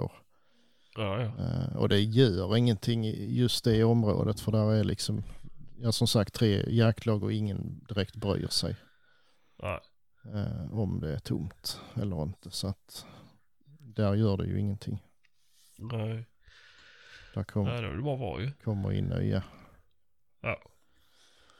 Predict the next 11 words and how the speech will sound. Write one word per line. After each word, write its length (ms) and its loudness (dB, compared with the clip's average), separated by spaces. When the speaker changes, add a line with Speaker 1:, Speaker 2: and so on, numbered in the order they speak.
Speaker 2:
Jo, 220 -6
förr 220 -8
eller 100 -12
senare 400 -8
hittar 180 -12
de 120 -10
ju 40 -4
det 220 -6
igen. 180 -4
Speaker 1:
Ja. 320 4
Jo. 300 8